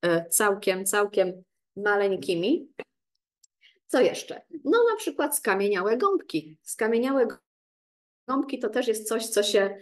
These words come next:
e, znajduje. Niezbyt przypominają to, co nam się z, ze współczesnymi gąbkami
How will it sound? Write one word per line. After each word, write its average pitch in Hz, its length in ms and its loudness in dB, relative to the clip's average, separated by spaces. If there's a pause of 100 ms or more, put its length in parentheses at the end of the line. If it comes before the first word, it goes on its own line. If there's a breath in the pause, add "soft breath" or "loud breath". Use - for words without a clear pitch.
(140)
e, 185 200 4
znajduje. 196 520 2
Niezbyt 226 360 0
przypominają 208 680 -4
to, 208 120 -2
co 208 120 -2
nam 190 120 -4
się 196 140 -2
z, - 180 -8
ze 190 160 2
współczesnymi 214 680 0
gąbkami 202 480 -2